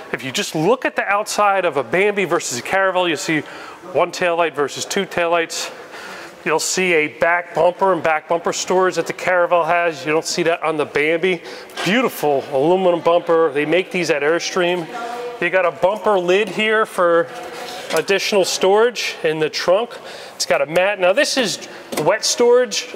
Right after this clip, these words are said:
so you don't wanna put things in here that you don't wanna get wet. If you have things that you wanna keep out of the weather, there is a lockable rear trunk here. This is insulated, it's weather sealed, double sealed.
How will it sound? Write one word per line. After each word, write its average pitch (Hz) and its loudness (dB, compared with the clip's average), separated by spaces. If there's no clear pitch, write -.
so 170 2
you 185 0
don't 240 2
wanna 214 2
put - -2
things 190 -2
in 156 -2
here 165 0
that 160 -2
you 147 -6
don't 165 -2
wanna 147 0
get 127 -4
wet. 143 0
If - -4
you 156 -2
have 285 0
things 208 0
that 165 0
you 160 0
wanna 170 2
keep 196 -6
out 165 0
of 147 -6
the 139 2
weather, 165 2
there 214 6
is 240 2
a 170 0
lockable 180 2
rear 196 0
trunk - 0
here. 127 -2
This 165 -2
is 202 -2
insulated, 226 2
it's 147 -4
weather 190 2
sealed, 208 0
double 247 2
sealed. 147 0